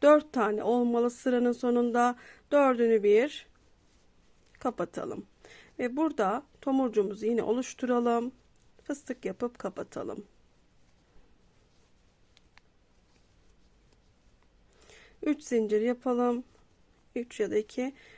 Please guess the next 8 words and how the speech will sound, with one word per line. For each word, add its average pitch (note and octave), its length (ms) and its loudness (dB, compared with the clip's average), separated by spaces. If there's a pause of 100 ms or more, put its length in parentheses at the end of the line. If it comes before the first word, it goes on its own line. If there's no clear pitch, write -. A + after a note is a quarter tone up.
(160)
Buraya A#3+ 300 0
sabitleyelim. F3+ 1000 -4 (1900)
Tekrar C4+ 420 -2
üç C4 200 -6
zincir. B3 560 -2 (100)
Hemen G#3+ 360 -4
bir B3+ 140 -4
ileriye A#3 720 -4